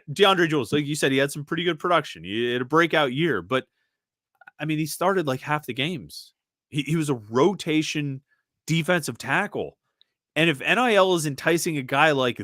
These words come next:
that to move, like, what are we do-, like, what world are we living in? And, and that's no disrespect to DeAndre Jules, but, like,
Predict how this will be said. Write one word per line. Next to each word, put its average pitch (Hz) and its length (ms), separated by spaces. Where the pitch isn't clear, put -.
that 135 340
to 131 120
move, 123 800
like, 98 120
what 95 320
are 285 40
we 269 140
do-, 131 180
like, 139 200
what 117 340
world 156 480
are 131 80
we 120 140
living 170 380
in? 104 120
And, 160 220
and 170 120
that's 220 200
no 226 100
disrespect 185 580
to 175 60
DeAndre 147 500
Jules, 202 380
but, 156 140
like, 139 320